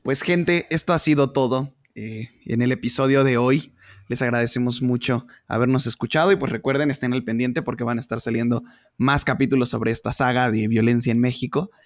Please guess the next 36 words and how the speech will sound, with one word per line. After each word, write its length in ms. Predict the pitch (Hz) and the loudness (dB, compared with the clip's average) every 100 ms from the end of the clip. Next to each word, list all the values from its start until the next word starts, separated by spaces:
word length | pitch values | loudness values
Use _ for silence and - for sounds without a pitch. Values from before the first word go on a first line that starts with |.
| _ - | _ -2
Y 200 | 131 139 | 0 2
también 260 | 165 190 | 2 4
los 80 | 190 | 2
vamos 220 | 185 180 | 2 2
a 40 | 170 | 2
ir 60 | |
mezclando 540 | 165 - 156 160 151 139 | 2 2 2 4 2 2
con 260 | 127 117 | 0 0
capítulos 460 | 123 123 135 139 127 | 0 0 2 2 2
sobre 180 | 113 123 | 0 0
otros 240 | 123 - | -2 -2
temas, 540 | 143 147 214 - - _ _ | 2 2 2 -2 -12 _ _
eh, 280 | 113 110 110 _ - | -8 -8 -10 _ -6
algunos 480 | 127 131 156 156 147 | 0 2 2 2 2
de 140 | 151 | 2
ellos 400 | 156 156 151 - - - - | 4 4 2 -2 -10 -18 -2
no 140 | 131 | 0
tan 220 | 135 135 131 | 2 2 4
teóricos 460 | 139 147 151 175 | 4 4 2 0
o 100 | - | 0
que 100 | 131 | 0
parecerían 500 | 113 123 120 131 143 | 2 2 2 4 4
no 120 | 135 123 | 4 2
tan 200 | 127 123 | 0 2
teóricos, 360 | 131 135 147 | 2 2 0
pero 300 | - 113 - _ _ - | -2 -6 -6 _ _ -2
realmente 540 | 123 127 139 135 135 | 2 4 4 2 0
tienen 240 | 123 120 | 0 2
mucha 260 | 113 117 - | 2 0 0
tela 240 | 127 117 | 2 4
de 60 | 113 | 4
dónde 260 | 107 113 110 | 4 2 0
cortar, 340 | 110 139 165 | -2 0 0
entonces 560 | 131 - 120 120 117 - | 0 -4 -4 -4 -4 -8
estén 280 | - 131 123 | -4 0 0
pendientes. 640 | 120 117 123 120 214 - | 2 2 2 2 -4 -8